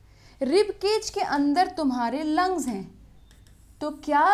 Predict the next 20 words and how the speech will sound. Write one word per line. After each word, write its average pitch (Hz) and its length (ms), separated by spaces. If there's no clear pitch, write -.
रिब्स 254 440
की 370 180
वजह 330 200
से 320 140
लंग्स 302 340
प्रोटेक्ट 311 440
हो 247 120
रहे 269 140
हैं? 359 220
बिल्कुल 196 340
हो 214 140
रहे 214 120
हैं। 226 160
Then 262 380
ये 349 240
रहा 370 220
तुम्हारी 370 320
और 330 320
भी 359 100
रिब्स, 202 360